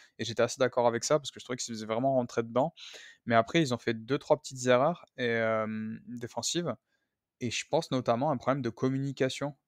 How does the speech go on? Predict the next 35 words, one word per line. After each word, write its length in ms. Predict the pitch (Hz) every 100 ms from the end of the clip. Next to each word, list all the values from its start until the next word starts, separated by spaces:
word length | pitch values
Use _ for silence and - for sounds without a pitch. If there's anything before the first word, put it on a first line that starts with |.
| _ -
euh, 240 | 117 113
entre 280 | 110 113 -
les 120 | 117
défenseurs, 440 | 113 113 120 - 151
parce 100 | -
qu'il 100 | 117
me 40 |
semble 200 | - 135
qu'il 100 | -
y 40 | 107
a 100 | 120
un 100 | 131
ou 60 |
deux 180 | 135 131
Espagnols 640 | 120 - 123 131 143 139 127
et, 760 | 113 110 110 107 104 104 104 -
et 40 |
donc 220 | 110 123
Adri 240 | 113 117 139
qui 120 | -
est 40 |
français. 380 | 110 110 - 139 - _ _ _ _ _
Et 140 | 104 104
apparemment, 300 | - 113 139
ils 60 |
se 80 | 143
parlent 240 | - 107 107
en 120 | 107
anglais, 420 | 113 113 123 156 _ _
si 180 | - 113
j'ai 100 | 110
bien 100 | 110
compris. 380 | 104 107 139 160 _ _ _ _ _ _ _ -
Et, 180 | 107
euh, 480 | 107 104 104 104 101